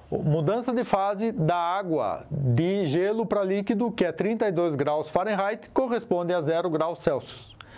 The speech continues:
E mudança de estado de líquido pra vapor, que em Fahrenheit corresponde a duzentos e doze graus Fahrenheit, e em Celsius corresponde a cem graus Celsius. Agora, nós precisamos descobrir quanto correspondem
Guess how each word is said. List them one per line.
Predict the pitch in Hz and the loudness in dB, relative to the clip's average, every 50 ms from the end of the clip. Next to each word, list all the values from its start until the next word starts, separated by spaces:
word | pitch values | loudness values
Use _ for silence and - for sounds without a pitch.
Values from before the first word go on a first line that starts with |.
| - - - - - - - | -16 -14 -14 -16 -16 -6 -2
E | 165 190 | 0 0
mudança | 233 285 269 202 190 196 226 254 240 - - 262 254 | 0 0 0 0 0 0 0 -2 0 0 2 2 2
de | 214 190 170 208 | 2 0 0 0
estado | 202 196 - - 185 180 185 202 220 226 208 208 226 | 0 -2 0 2 2 4 4 2 0 0 -2 -2 0
de | 196 175 175 185 160 | 0 0 0 0 2
líquido | 156 165 175 170 - 196 170 156 | 2 0 0 0 0 0 0 0
pra | - 180 180 | 0 0 0
vapor, | 170 180 170 175 - 175 196 214 170 123 107 | 0 0 -2 0 0 0 0 0 0 -4 -4
que | - - 156 156 160 156 156 - - - | -2 0 0 2 0 0 -2 -4 -2 0
em | 165 160 151 | 0 0 2
Fahrenheit | - - 180 196 233 226 185 147 156 139 123 - - - - - - - - | 2 2 2 2 0 -2 -2 -2 -2 -2 -4 -6 -8 -14 -18 -20 -20 -18 -4
corresponde | - 151 139 147 156 156 - 160 160 156 143 139 | -2 0 0 0 0 0 0 -2 0 0 0 0
a | 123 | 0
duzentos | 117 117 160 196 214 | 0 0 0 0 0
e | 220 196 | 0 0
doze | 170 170 175 160 147 | 2 2 0 0 0
graus | 131 139 131 117 104 | 0 0 0 0 0
Fahrenheit, | - 143 170 220 233 220 233 233 233 233 - - - - - - - - - - - | 0 0 0 2 0 0 0 -2 -4 -8 -12 -18 -20 -20 -18 -18 -18 -18 -20 -6 -2
e | 156 | 0
em | 170 202 214 226 233 240 254 254 214 | 0 2 2 0 2 2 0 0 0
Celsius | - - 196 190 196 185 - 185 160 | 2 2 2 2 0 -2 -4 -2 0
corresponde | - 196 170 170 165 - 180 175 180 180 | 0 0 0 0 -2 0 0 0 2 2
a | 185 175 | 0 0
cem | - - 180 185 190 185 | 0 0 0 0 2 2
graus | 175 170 170 175 156 - | 2 0 0 -2 -2 0
Celsius. | - 147 123 107 - - 95 - - - - - - - - - | 0 0 0 -2 -4 -6 -8 -8 -8 -12 -16 -18 -18 -20 -4 -2
Agora, | 147 151 170 165 180 185 190 196 220 247 269 262 | -2 0 0 0 0 0 2 0 0 0 -2 -2
nós | 214 185 160 | -2 -2 -2
precisamos | - - 156 - 160 147 135 156 175 202 233 262 233 190 | 0 -2 0 0 0 0 2 0 0 0 -2 -2 -2 -2
descobrir | 175 147 - - 151 120 143 175 208 208 | -2 -2 0 -2 0 0 0 0 -2 -2
quanto | 202 - 202 214 233 294 339 339 - 302 262 | -6 -6 -4 -2 -2 -2 -4 -2 -2 -2 -2
correspondem | 262 240 208 175 180 175 180 - - 180 196 214 240 247 247 254 240 | 0 0 0 0 -2 -4 -2 0 0 0 2 0 0 -2 -2 -2 -4